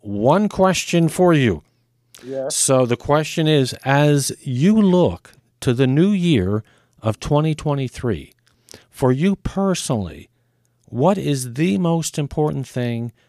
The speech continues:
Speaker 1: for your recovery in the new year?
Speaker 2: The most important thing is, Greg, that I realize now
Speaker 1: Mm-hmm.
Speaker 2: is staying connected to the presence of God.
Speaker 1: Amen.
Speaker 2: And, and I can say that that is the way,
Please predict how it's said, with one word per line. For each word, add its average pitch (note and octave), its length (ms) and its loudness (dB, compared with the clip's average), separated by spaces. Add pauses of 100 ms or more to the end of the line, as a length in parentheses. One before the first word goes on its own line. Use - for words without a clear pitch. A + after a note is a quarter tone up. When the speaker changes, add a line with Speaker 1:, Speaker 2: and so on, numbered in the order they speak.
(120)
Speaker 1:
for - 260 -4
your B2 300 -2
recovery G2 880 -6 (400)
in A2 140 -2
the G#2+ 80 -2
new G2+ 160 -2
year? E2+ 420 -10 (580)
Speaker 2:
The D3 120 -8
most F3+ 400 0
important F3 760 -6
thing G3 260 -4
is, F#3+ 240 0
Greg, F3+ 300 -2
that D3+ 100 -2
I D3 180 0
realize F3 840 -6 (720)
now G3+ 640 -4
Speaker 1:
Mm-hmm. A#2 300 0 (160)
Speaker 2:
is D#3 320 -6 (240)
staying G3 500 -4
connected E3 680 -6 (160)
to F3 100 -4
the C#3+ 140 -6 (120)
presence D#3 400 -2
of A#2+ 140 -8
God. B2 400 -4 (180)
Speaker 1:
Amen. A2+ 500 -2 (300)
Speaker 2:
And, D3+ 320 -6 (160)
and D3 140 -6
I E3 80 0
can D#3+ 180 -4
say - 160 -8
that C#3+ 240 -2
that D#3 220 0
is - 120 -16
the D3 140 -4
way, C#3+ 340 -2